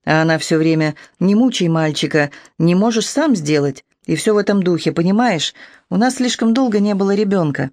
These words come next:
Наконец появился Степан. Ну, с сердцем у него не все было в порядке. Так разве из-за этого он должен расти неженкой? Ну, в общем, и портрет я уберу, надоело.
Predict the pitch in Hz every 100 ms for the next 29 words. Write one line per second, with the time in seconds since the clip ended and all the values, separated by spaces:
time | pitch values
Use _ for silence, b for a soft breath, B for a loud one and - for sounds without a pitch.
0 | _ _ - 156 180 196 220 - 180 180
1 | 185 175 - 180 170 240 226 B B B
2 | B B - 135 - 151 165 175 165 165
3 | 175 175 165 175 165 160 - 165 165 160
4 | - 156 143 _ _ _ _ _ - 170
5 | 190 180 160 170 - 160 151 160 175 233
6 | 220 185 - 160 160 202 190 175 165 -
7 | 190 202 233 202 - 135 135 _ _ _
8 | _ _ - 185 202 185 196 185 B B
9 | B B B - 220 - 175 - 135 131
10 | 135 131 123 - _ _ 190 165 175 147
11 | 143 170 208 156 135 131